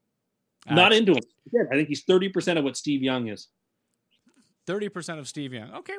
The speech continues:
Speaker 1: well, we'll see how that ends up turning out. Uh, Dolphins fans must be rejoicing as they are now out of the Ander curse doghouse and now might get a reverse curse.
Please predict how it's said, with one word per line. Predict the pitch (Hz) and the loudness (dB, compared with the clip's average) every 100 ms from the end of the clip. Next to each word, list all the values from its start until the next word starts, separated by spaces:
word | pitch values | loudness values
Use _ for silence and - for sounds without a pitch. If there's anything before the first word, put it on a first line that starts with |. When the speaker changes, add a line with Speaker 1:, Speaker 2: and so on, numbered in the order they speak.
| 392 | -12
Speaker 1:
well, | 339 | -12
we'll | 262 | -12
see | 240 240 | -8 -2
how | 226 | -2
that | 214 | -2
ends | 214 208 | -4 -6
up | 220 | -10
turning | - 226 208 214 | -10 -12 -8 -6
out. | 175 117 | -6 -6
Uh, | 135 131 | -6 -6
Dolphins | 123 170 233 247 | -2 -2 -2 -4
fans | 190 175 160 139 | -6 -4 -4 -6
must | 160 | -8
be | 160 | -6
rejoicing | 135 120 135 147 120 110 | -8 -6 -4 -6 -6 -10
as | 110 | -6
they | 131 135 | -4 -2
are | 127 | -2
now | 139 143 131 - - _ _ - | 0 0 0 -6 -20 _ _ 4
out | 175 220 | 4 6
of | 196 180 | 2 2
the | 185 170 | 0 4
Ander | 175 180 185 | 4 4 0
curse | 160 170 160 | 0 -2 0
doghouse | 151 160 190 139 113 113 | 2 2 0 -2 -4 -6
and | 135 | -2
now | 160 | 0
might | 175 170 | 2 0
get | 175 151 | 0 -2
a | |
reverse | 139 123 139 196 | -4 -4 -4 -6
curse. | - 113 95 | -10 -14 -16